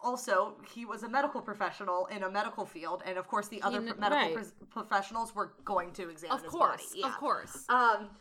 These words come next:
Speaker 2: You have to find out why a person died to put it on their death certificate.
Speaker 1: Right.
Speaker 2: It's, like, part of the job.
Speaker 1: And so here is where the drama happens.
Speaker 2: Right.
Speaker 1: So there's not, like, a super for-, firm identity of who the person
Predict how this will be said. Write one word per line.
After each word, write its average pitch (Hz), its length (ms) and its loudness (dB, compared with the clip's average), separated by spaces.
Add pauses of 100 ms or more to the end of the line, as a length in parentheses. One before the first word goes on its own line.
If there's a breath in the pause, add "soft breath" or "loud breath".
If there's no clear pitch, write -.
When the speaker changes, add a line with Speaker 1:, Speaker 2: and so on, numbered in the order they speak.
(120 loud breath)
Speaker 2:
You 254 140 2
have 277 220 12
to 269 80 -4
find 240 240 4
out 220 160 6
why 190 160 6
a 185 80 0
person 208 440 -2
died 196 280 6
to - 80 -14
put 202 160 0
it 190 80 2
on 180 120 2
their 160 140 -8
death 190 200 -2
certificate. 175 440 -6
Speaker 1:
Right. 160 140 0
Speaker 2:
It's, 170 100 -6
like, 190 160 0
part 196 220 2
of 165 60 -6
the 165 60 -8
job. 160 400 -2 (120)
Speaker 1:
And 262 180 -2
so 285 140 4
here 370 200 0
is 330 160 -2
where 233 360 0 (180)
the 175 320 -2 (220)
drama 233 420 8
happens. - 540 -8
Speaker 2:
Right. 160 340 0
Speaker 1:
So 247 380 6 (120)
there's 285 320 2
not, 359 340 6
like, 208 260 2 (320)
a 196 100 -12
super 214 420 -8
for-, 202 460 -8
firm 185 320 -4
identity 170 460 -6
of 160 160 -14
who 170 300 -8 (160)
the 170 120 -8 (320)
person 180 640 -8